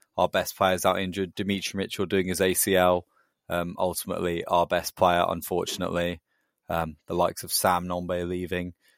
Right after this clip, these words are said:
to Rotherham as well, our two best players on the move. And then, you know, other injuries along the way haven't helped. But,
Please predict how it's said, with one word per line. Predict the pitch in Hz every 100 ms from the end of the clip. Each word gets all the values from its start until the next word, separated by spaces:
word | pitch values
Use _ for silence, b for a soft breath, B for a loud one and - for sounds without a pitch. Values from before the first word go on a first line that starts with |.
| _ -
to | -
Rotherham | 90 92 90 95 90
as | 87
well, | 95 92 92
our | 87
two | - 98
best | 87 - -
players | 98 90 87 - - -
on | 90
the |
move. | 87 90 87 85 - _ _ _ _ _
And | 95 95
then, | 95 95
you | 101 101
know, | 95
other | 92 90 95
injuries | 92 92 92 90
along | 90 85
the |
way | 87 87
haven't | 92 90 87
helped. | 92 85 87 -
But, | - 92 90